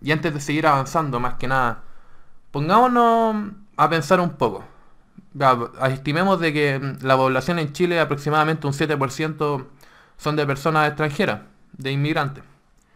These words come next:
Lo que pasa es que esto se divide entre peruanos, entre colombianos, entre venezolanos y entre haitianos. Y aquí va la pregunta clave. ¿Por qué Haití? Onda,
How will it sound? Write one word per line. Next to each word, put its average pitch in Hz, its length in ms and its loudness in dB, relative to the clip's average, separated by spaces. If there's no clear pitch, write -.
Lo 123 120 -8
que 131 60 -4
pasa 160 240 -4
es 156 60 -6
que 156 140 -2
esto 160 180 -2
se - 140 -4
divide 147 340 0
entre 139 300 -2
peruanos, 139 840 2
entre 120 320 -8
colombianos, 131 720 0
entre 120 220 -4
venezolanos 123 640 -4
y 135 80 -4
entre 139 200 -2
haitianos. 127 460 -2
Y 120 220 -4
aquí 123 180 -2
va 180 100 4
la 170 100 4
pregunta 170 360 0
clave. 156 380 2
¿Por 131 220 -4
qué 170 240 -2
Haití? 160 560 -4
Onda, 139 640 0